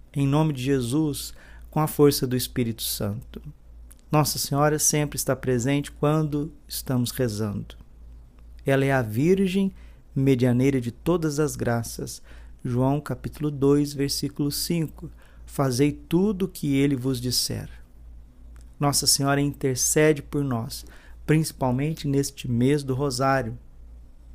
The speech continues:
mês dedicado à oração mais forte que existe depois da Santa Missa.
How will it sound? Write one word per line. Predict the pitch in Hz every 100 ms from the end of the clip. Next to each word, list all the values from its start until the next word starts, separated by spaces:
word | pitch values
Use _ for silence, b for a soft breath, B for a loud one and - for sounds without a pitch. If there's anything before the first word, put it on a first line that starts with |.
| - 139
mês | 139 143
dedicado | 127 127 113 - 139 143 143 131
à |
oração | 135 131 127 - 143
mais | 143 151 170 -
forte | - 147 143 139
que | - 127
existe | 113 117 143 -
depois | 139 135 131 123
da | 120
Santa | 117 127 120 127
Missa. | 117 113 - - 151